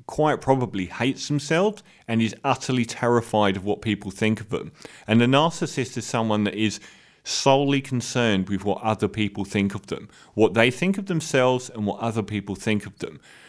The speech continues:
And it manifests itself with zero empathy, having absolutely no natural empathy for another human being, um, which is some, you know, they're, they're pretty common. You don't tell people you can run the fastest and jump the highest if you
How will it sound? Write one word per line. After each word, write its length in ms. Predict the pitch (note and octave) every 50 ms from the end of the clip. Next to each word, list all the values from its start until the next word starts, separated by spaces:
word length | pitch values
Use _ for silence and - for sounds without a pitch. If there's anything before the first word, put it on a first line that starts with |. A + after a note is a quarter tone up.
| - - - - - -
And 440 | A#2+ A#2+ A#2+ A#2+ A#2 A#2+ A#2 G#2+ - -
it 140 | C3 A#2+
manifests 560 | A#2 B2 C3 C#3 C3 - - C3+ A#2+ - - -
itself 480 | - - - - A2 A2 G#2+ - - - - _ _ _ _ _
with 320 | A#2 A#2+ A#2+ A2+ - -
zero 520 | B2 G2+ G#2 G#2+ A#2 C3 C3+ B2+ B2 A#2 E2+
empathy, 600 | G#2 G#2+ G#2+ G2 - - - - - - - _ _ _ _ _ _
having 340 | - A#2+ A2+ G#2+ A2+ G#2+ -
absolutely 680 | G#2+ B2 A#2+ B2 - - - C3 B2+ A#2+ A#2 F2 G#2 A2
no 200 | A2 G#2 G#2 G#2
natural 400 | G#2 G#2 G#2 - - - G#2+ F#2+
empathy 380 | E2+ F#2+ F#2+ - - - G2 F2+
for 180 | - - F#2
another 260 | F#2 F#2+ F#2+ E2+ - F2+
human 380 | - - F#2+ F#2 F#2 F2+ F2
being, 280 | - F2+ E2 - - - - _ _ _ _ _ - - _ - - - - - -
um, 500 | - F#2 F#2 F#2 F#2 F2+ F2 E2+ F#2+ A2
which 240 | A2 G#2+ - - -
is 160 | A2 G2+ -
some, 300 | - - E3+ F3+ G3 G3 - - - - - _ -
you 80 | F#3
know, 160 | D#3+ A#2 F#2+ -
they're, 220 | C3 C#3+ C#3+ C#3
they're 360 | B2+ C3 C3+ C#3+ - C#3 C#3
pretty 360 | C#3 - - F3 D#3+ C#3+ C3+
common. 460 | - - - - E3+ C#3 C3 A#2 A2 G2+
You 240 | - B2+ C#3+ C3 D#3
don't 360 | D3 D#3+ E3+ F#3+ F3+ - - -
tell 260 | - D3+ C3+ C3+ C3
people 400 | - A#2 A2+ G#2+ - - G2+ G2
you 120 | G2 G2+
can 180 | F#2+ - G#2 G2
run 200 | G2+ G#2+ A2 A2
the 60 | G#2+
fastest 580 | - - G#2 G2+ G2 G2 - - G#2 F#2+ - -
and 120 | G2+ G2
jump 260 | - G#2+ G2 F#2+ D2
the 80 | E2+ F2
highest 480 | F2 G2 G2 G2 F#2+ F#2 - - - F#2
if 140 | - -
you 240 | G2 F#2+ F#2+ F#2+ -